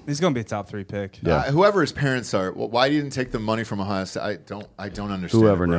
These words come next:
Speaker 2: knows, man.
Speaker 3: I don't understand it. You would, you, you would have been guaranteed at number one. Guaranteed.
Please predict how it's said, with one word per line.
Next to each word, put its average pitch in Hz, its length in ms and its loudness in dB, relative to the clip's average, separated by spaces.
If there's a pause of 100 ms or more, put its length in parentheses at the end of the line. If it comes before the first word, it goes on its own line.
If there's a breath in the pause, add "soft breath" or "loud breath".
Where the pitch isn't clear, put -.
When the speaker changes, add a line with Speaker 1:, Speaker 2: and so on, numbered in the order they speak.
Speaker 2:
knows, 78 160 -4
man. 82 340 -2 (100)
Speaker 3:
I 110 140 -10
don't 101 160 -6
understand 87 480 -10
it. 85 100 -8 (600 soft breath)
You 135 80 -2
would, 98 260 -2
you, 143 140 2
you 139 180 -2
would 226 40 2
have 185 60 2
been 120 140 0
guaranteed 147 540 2
at 104 60 -6
number 95 200 -4
one. 73 140 -10 (500)
Guaranteed. 117 540 -2